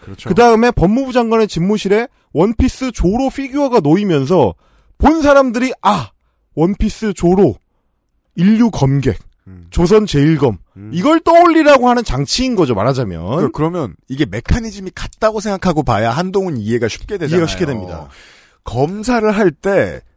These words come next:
Speaker 1: 특수통으로서 수사를 할 때 이런 방식으로 하던 언론 플레이를 정치인으로
Speaker 2: 음.
Speaker 1: 전직을 하면서 똑같이 하면 어떻게 될까?
Speaker 2: 그렇습니다.
Speaker 1: 그게 지금 저 얘기, 지금 말씀하신 얘기인 거 아니에요?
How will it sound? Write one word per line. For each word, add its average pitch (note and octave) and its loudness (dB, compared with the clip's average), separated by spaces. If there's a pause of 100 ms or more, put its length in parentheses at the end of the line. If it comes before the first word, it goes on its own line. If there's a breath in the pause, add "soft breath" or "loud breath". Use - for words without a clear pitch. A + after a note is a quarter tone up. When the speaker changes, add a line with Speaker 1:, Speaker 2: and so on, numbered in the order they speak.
(140)
Speaker 1:
특수통으로서 G#3+ -2
수사를 C4 -2
할 G#3+ 0
때 A3 0
이런 E3 -4
방식으로 G3 -2
하던 F#3+ -2
언론 C3+ 0
플레이를 D3+ -2
정치인으로 E3 -2
Speaker 2:
음. A3 2
Speaker 1:
전직을 C#3+ -2
하면서 D3+ -4
똑같이 - -4
하면 G3+ -2
어떻게 F#3+ -6
될까? C#3 0
Speaker 2:
그렇습니다. C#3+ 0 (160)
Speaker 1:
그게 G3 -2
지금 F#3 -4
저 D3 -6 (460)
얘기, C#3 -2
지금 D3+ -2
말씀하신 D#3+ -2
얘기인 B2 -6
거 C3+ 0
아니에요? A2+ -4